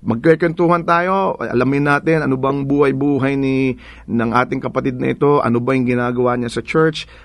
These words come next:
At of course, at the end of this program, marinig natin yung salita ng Diyos sa pamamagitan ng ating guest speaker. So, hindi ko na po patatagalin. Excited na tayo. Introduce po natin sa inyo ang ating pong current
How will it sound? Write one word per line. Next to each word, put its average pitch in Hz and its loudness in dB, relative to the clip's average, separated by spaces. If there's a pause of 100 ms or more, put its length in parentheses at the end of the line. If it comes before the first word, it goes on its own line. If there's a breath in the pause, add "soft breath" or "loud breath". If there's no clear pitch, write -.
(120)
At - -4
of - -2
course, 208 2
at 147 -6
the - 2
end 185 0
of 170 2
this 160 0
program, 165 0
marinig 196 -2
natin 139 0
yung 123 -4
salita 123 0
ng 117 -2
Diyos 107 -2
sa 113 -4
pamamagitan 113 -2 (320 loud breath)
ng 110 -4
ating 107 -2
guest - -8
speaker. 92 -6
So, 104 -2
hindi 143 -4
ko 151 2
na 165 2
po 185 -4
patatagalin. 196 0
Excited 175 -2
na 202 -4
tayo. 202 2 (480 loud breath)
Introduce 160 2
po 170 0
natin 160 0
sa 160 0
inyo 156 2
ang - -6
ating 139 -2
pong 143 -2
current 214 0